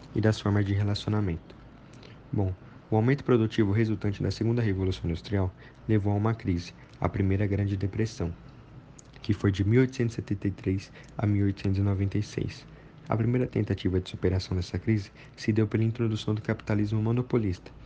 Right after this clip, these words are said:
que se manifestou sobre variadas formas. Destacamos a seguir as principais. Trust. Trust é a união de empresas ou grupos econômicos voltados à fabricação de uma mesma linha de produtos, ou de empresas que dominam todas as etapas de produção de uma linha,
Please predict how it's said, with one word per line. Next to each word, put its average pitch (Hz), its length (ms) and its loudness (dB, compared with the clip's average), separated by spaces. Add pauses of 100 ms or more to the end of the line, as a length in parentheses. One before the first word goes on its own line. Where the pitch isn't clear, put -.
(200)
que - 120 -14
se - 120 -2
manifestou 110 500 0
sobre 107 240 -2
variadas 107 480 0
formas. - 420 -4 (400)
Destacamos 117 500 0
a 117 40 2
seguir 110 280 0
as 107 100 -2
principais. - 640 -8 (960)
Trust. - 460 0 (400)
Trust 127 320 0
é 123 40 0
a 113 40 2
união 110 260 0
de 101 100 -2
empresas 107 400 0
ou 101 80 0
grupos 98 300 -2
econômicos 95 600 -4
voltados 104 420 -2
à 107 40 -2
fabricação 101 520 -4
de 101 80 -4
uma 95 120 0
mesma 110 300 0
linha 107 180 0
de 107 120 -8
produtos, 113 520 -2 (360)
ou 107 160 4
de 104 120 0
empresas 104 380 -2
que - 140 -6
dominam 101 340 0
todas 110 300 -2
as 107 140 0
etapas 107 360 -2
de 101 80 -4
produção 101 540 0
de 104 80 -2
uma 117 160 2
linha, 92 260 -2